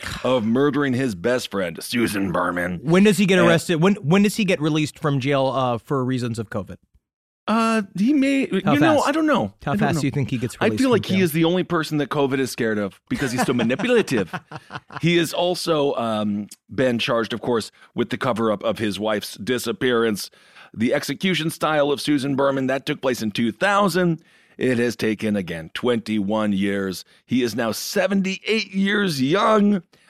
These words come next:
Speaker 1: Of course, his wife, uh, she disappeared in nineteen eighty-two, so it is safe to say, as a matter of fact, Henry, I'll ask you,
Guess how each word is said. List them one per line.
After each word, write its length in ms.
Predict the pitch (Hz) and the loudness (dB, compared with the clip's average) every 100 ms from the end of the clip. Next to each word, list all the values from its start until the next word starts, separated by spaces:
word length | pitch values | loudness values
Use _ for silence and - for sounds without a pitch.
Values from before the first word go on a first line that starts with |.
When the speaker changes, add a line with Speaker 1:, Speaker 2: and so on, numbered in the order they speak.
| - | -10
Speaker 1:
Of 200 | 104 - | -8 -4
course, 280 | 123 117 - | -2 -2 -2
his 180 | 104 | -4
wife, 520 | 98 131 156 147 - _ _ _ - | 0 0 2 0 -6 _ _ _ -16
uh, 220 | - 87 | -10 -8
she 240 | - - 151 | -4 -2 0
disappeared 480 | 147 127 117 135 | -2 -2 -2 -2
in 120 | 113 104 | 0 0
nineteen 360 | 117 104 117 | -2 -4 -4
eighty-two, 600 | 104 110 104 - 185 180 165 | -2 -2 -2 -2 -2 0 -2
so 240 | - 104 | -4 -4
it 160 | 135 98 | -2 -4
is 120 | 80 | -4
safe 280 | - 190 - | -4 -4 -2
to 80 | 196 | -6
say, 420 | - 156 123 117 - | -2 0 0 -4 -4
as 160 | 156 262 | -4 -4
a 40 | |
matter 140 | 427 | -2
of 80 | 349 | -4
fact, 200 | 339 330 | -4 -4
Henry, 180 | 160 131 | -2 0
I'll 160 | 135 139 | 0 0
ask 220 | 143 - | -2 -2
you, 160 | 98 | -4